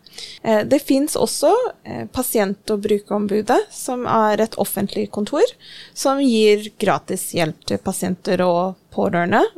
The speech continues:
og pasient- og brukerombudet finnes i hvert fylke. Og da, eh, kan de hjelpe deg hvis du har spørsmål om din sak, em, men også om generelle spørsmål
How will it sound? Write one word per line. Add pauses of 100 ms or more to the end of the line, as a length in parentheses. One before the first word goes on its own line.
og
pasient-
og
brukerombudet
finnes
i
hvert
fylke. (920)
Og
da, (600)
eh,
kan
de (140)
hjelpe
deg
hvis
du
har
spørsmål
om
din
sak, (160)
em, (480)
men
også (180)
om
generelle
spørsmål